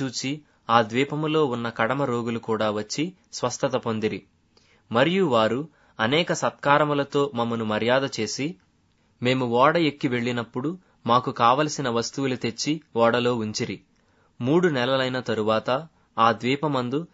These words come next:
శీతకాలమంతయు గడిపిన అశ్వనీ చిహ్నము గల అలెగ్జాంద్రియా పట్టణపు ఓడ ఎక్కి బయలుదేరి సొరకూసైకి వచ్చి అక్కడ మూడు దినములుంటిమి.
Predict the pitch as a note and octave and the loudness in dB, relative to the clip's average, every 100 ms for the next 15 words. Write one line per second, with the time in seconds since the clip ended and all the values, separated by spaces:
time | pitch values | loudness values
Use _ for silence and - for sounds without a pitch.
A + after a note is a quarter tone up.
0 | _ - C#3 C#3 D#3 D#3+ C#3+ A#2+ A#2+ C3 | _ -6 -4 -2 2 2 2 -2 -6 -6
1 | C3 A#2 A2 A#2 A2+ D3 - _ _ _ | -4 -2 -2 -4 -4 -6 -10 _ _ _
2 | C3 - D#3+ E3+ F#3 D#3 B2+ C3+ C3 A#2+ | -6 -4 -2 0 0 -2 -4 -4 -2 0
3 | A#2 B2+ D3 _ A#2 D3 - E3+ D#3+ D#3 | 2 0 -4 _ 0 0 0 -4 -2 -2
4 | D3+ C3+ A#2 B2 B2+ C3 A2 A#2 A#2 A2+ | 0 2 0 0 -4 -2 2 2 2 -2
5 | - D#3+ F3 _ A#2 A#2+ C3 A#2 A2+ C3 | -2 -4 -6 _ 2 2 2 2 2 0
6 | F3 _ _ _ _ - C3 D3+ D#3 F3+ | -4 _ _ _ _ -4 2 2 2 -2
7 | F3+ E3+ D3 A#2 A2+ - D#3 F#3 _ _ | 2 0 0 0 0 -2 -4 -6 _ _
8 | - A#2+ C3+ B2+ B2 B2+ A#2+ A#2 C3+ B2+ | -4 0 2 0 0 -2 0 0 0 -2
9 | A2+ A2 G2+ | -2 -2 -4